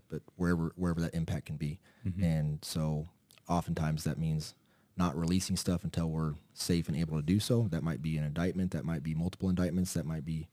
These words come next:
Speaker 1: a week later, and it might be ten years later. I mean, we're still working cases.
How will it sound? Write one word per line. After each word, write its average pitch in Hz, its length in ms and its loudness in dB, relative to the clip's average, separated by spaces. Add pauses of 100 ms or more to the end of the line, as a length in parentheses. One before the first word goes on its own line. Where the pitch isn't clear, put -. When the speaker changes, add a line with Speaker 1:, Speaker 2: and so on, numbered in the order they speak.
(720)
Speaker 1:
a 92 60 0
week 110 200 4
later, 113 220 6
and 101 100 2
it 76 40 -4
might 87 180 0
be 82 160 -2 (640)
ten 92 160 4
years 87 220 4
later. 71 280 -2
I - 40 -14
mean, 80 100 -10
we're 80 80 -2
still - 180 0
working 82 260 -2
cases. 73 480 -6